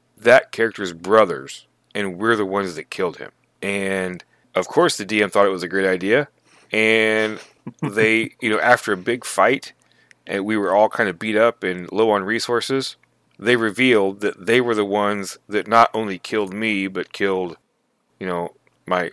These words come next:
Speaker 1: my, the love of my life kind of thing.
Speaker 2: Mm-hmm.
Speaker 1: And the bad part is, is the way we had played this game,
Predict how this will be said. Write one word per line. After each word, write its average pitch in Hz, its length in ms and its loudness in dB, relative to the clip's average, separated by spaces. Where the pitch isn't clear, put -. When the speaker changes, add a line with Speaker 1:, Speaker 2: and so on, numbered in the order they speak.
Speaker 1:
my, 87 440 -6
the 95 120 -10
love 107 220 4
of 98 160 -4
my 95 140 2
life 92 560 2
kind 92 220 -2
of 85 100 -10
thing. 85 400 -4
Speaker 2:
Mm-hmm. 110 500 -4
Speaker 1:
And 113 520 0
the 110 160 -4
bad 123 240 0
part 117 220 -2
is, 127 180 0
is 98 100 -8
the 98 80 -8
way 113 220 -2
we 113 200 -4
had 95 240 -6
played 123 320 0
this 101 200 -4
game, 101 540 -2